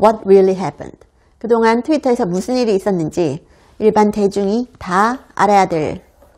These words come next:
권리가 있다. 라고 했습니다. 이제 트위터가 비밀리에 해온 일을 파일로 트위터에다가 다 공개하겠다는 거예요. 이러니까 얼마나 싫겠습니까? 자, 씨엔비씨는 이렇게 보도도 했습니다. "언론의 자유,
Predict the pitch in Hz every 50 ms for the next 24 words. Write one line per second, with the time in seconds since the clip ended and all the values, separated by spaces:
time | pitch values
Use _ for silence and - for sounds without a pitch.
0 | - - - - 214 208 208 180 160 143 - - - 78 - - - _ _ _
1 | _ _ 190 165 165 156 151 151 - - 160 - - - 202 190 - 196 190 190
2 | - _ _ - - - _ _ _ _ _ _ - _ _ _ _ _ _ _
3 | _ - 320 294 - 285 247 233 214 226 233 226 247 269 269 262 247 233 226 240
4 | 277 277 269 240 220 196 208 220 175 131 151 - - - - 269 285 294 262 233
5 | 220 240 220 160 160 - _ - 285 262 262 - 247 208 196 185 180 196 220 233
6 | - _ _ _ - 208 202 214 - 208 214 214 233 226 - 254 233 233 233 -
7 | 202 180 - - - - - - - 156 - - _ _ _ _ _ - - -
8 | - _ _ - 226 220 226 220 214 214 - 202 202 - - 196 196 202 196 202
9 | 196 202 214 226 - 247 233 - 240 233 - - - 139 - - - - - _
10 | _ _ _ _ _ _ _ _ _ _ _ _ _ _ - - - _ _ _
11 | - - 202 - - 311 311 - - - 240 240 233 247 240 - 214 190 175 185
12 | 214 190 151 185 214 220 214 214 - 208 208 - 180 160 175 165 - 170 170 -
13 | - - - 156 147 151 190 240 - _ _ _ _ _ _ _ _ - - _
14 | _ - - - 240 254 269 277 269 269 247 - 208 185 185 160 113